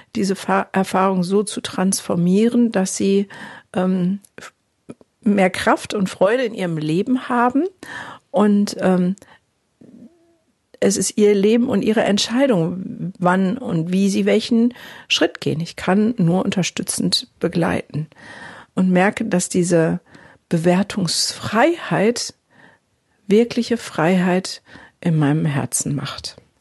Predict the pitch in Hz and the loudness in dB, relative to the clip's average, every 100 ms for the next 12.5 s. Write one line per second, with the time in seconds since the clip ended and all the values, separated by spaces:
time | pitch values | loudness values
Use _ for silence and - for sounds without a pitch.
0 | _ _ _ _ _ _ _ _ 196 185 | _ _ _ _ _ _ _ _ 0 0
1 | - 180 170 160 151 214 226 196 - 185 | 0 0 2 0 0 -2 -2 -4 -4 -4
2 | - - 151 233 - - 175 190 - 165 | -4 -4 0 2 0 -4 -4 -4 -4 -2
3 | 185 294 - 202 - 190 208 185 - 180 | 0 0 -2 -4 0 2 2 0 -2 -2
4 | 170 - 262 311 - 190 175 165 311 359 | -2 -2 -2 -2 -2 -2 0 2 2 0
5 | - 180 170 180 - 294 - - - - | -2 0 2 0 0 0 0 -8 -18 -18
6 | - - - - - 226 349 427 - 214 | -18 -18 -20 -12 -2 2 4 2 2 2
7 | 208 180 190 240 311 - 226 220 190 170 | 2 4 4 4 2 0 0 2 2 2
8 | 175 - - - 175 156 - 160 175 175 | 0 -4 -8 -6 -6 -4 -2 0 0 0
9 | 160 - 151 185 - - 143 - 135 139 | 0 0 -2 -4 -10 -8 -4 -2 -2 -2
10 | - 170 220 170 147 - - - 143 - | 0 2 2 2 0 -2 -6 -4 -6 -4
11 | - 226 330 - - 151 - - - - | 0 2 2 -2 -6 -4 -4 -6 -8 -8
12 | 147 - 220 - | -8 -2 -2 -2